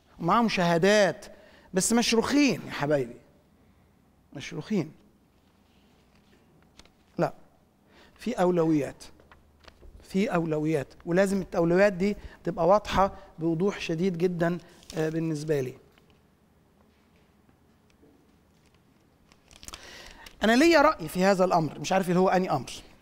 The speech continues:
كامرأة وتزوجت لسنين طويلة، فقد رأيت أن الاتفاق بشأن صرف المال بين الرجل والمرأة صعب للغاية. فلماذا لا يكون هناك اتفاق في الصرف على الأمور الضرورية فقط كالتعليم والأكل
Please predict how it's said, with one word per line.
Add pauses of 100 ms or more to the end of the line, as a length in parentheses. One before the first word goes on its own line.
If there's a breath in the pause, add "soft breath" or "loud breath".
(300 loud breath)
كامرأة (420)
وتزوجت
لسنين
طويلة، (960 soft breath)
فقد
رأيت
أن
الاتفاق
بشأن
صرف
المال
بين
الرجل
والمرأة
صعب
للغاية. (1300 loud breath)
فلماذا
لا
يكون
هناك
اتفاق
في
الصرف
على
الأمور
الضرورية
فقط
كالتعليم
والأكل